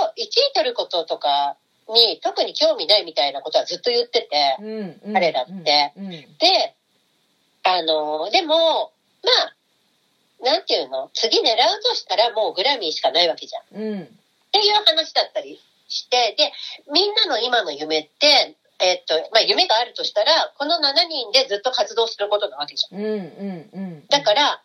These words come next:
Speaker 1: 夢は別にないんだけど、だからそこを夢見るんじゃないかなって今これをちょっと思い出して、すごく思いましたね。
Speaker 2: そう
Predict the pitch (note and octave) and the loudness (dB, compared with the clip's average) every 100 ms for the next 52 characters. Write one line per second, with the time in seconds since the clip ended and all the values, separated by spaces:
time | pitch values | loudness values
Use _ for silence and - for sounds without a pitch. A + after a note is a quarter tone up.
0 | - B3+ C#5 D#5+ - - - A#3 E3+ - | -2 2 4 4 2 -6 -8 -8 -2 0
1 | G4+ D#4 G3 - C#3 C#4 D4+ F#3 A4 B4 | 0 -4 -8 -6 0 2 2 0 -2 0
2 | G4+ F4 B3+ - C4 A#3+ G#3+ A#3 A3+ E3 | 2 0 -2 -2 -2 -2 -2 -2 -2 -4
3 | D3+ - D3+ D3 - D4+ - G3 F#3 G#3 | -6 -6 -6 -2 0 0 0 0 2 0
4 | G3 F3+ F3 F3 F3 - C4+ A#3 - - | 0 2 2 2 0 0 0 0 -2 -6
5 | E3 F#3+ G#3+ G3+ - B3+ D#3+ _ _ _ | -2 0 0 0 2 0 0 _ _ _
6 | - F3 F3+ - C#3 - - D#3 D3+ - | -8 -4 -4 -4 -8 -6 -6 -2 -4 -4
7 | _ _ _ _ _ _ - - G3 E3+ | _ _ _ _ _ _ -20 -14 -12 -12